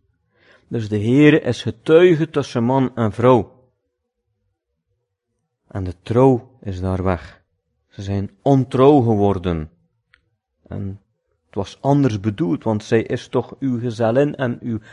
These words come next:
wettige vrouw, zegt de Heere. En daarom kan hij niet meer naar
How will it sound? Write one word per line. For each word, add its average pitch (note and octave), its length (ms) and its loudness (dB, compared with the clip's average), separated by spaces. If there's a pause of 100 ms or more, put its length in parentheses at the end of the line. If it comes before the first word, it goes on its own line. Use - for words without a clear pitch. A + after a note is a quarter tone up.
(140)
wettige A2 420 -2
vrouw, C3+ 420 4 (360)
zegt - 300 -12
de F#2 60 -8
Heere. F2 340 -6 (220)
En A2+ 200 -2
daarom C#3+ 480 0
kan A2+ 200 -2
hij G#2 140 -2
niet G2+ 200 -4
meer G#2+ 260 -2 (580)
naar G#2 400 -4